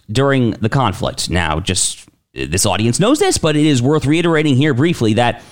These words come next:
every one of these deaths over the past six weeks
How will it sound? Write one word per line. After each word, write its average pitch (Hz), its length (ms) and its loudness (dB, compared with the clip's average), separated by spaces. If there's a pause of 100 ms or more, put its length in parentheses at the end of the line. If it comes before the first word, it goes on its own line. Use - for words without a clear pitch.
(420)
every 285 340 2
one 151 360 2
of 117 200 0
these 117 220 2
deaths - 500 -2 (880)
over 135 360 2
the 120 360 0
past 147 540 -2
six - 340 0
weeks - 420 -4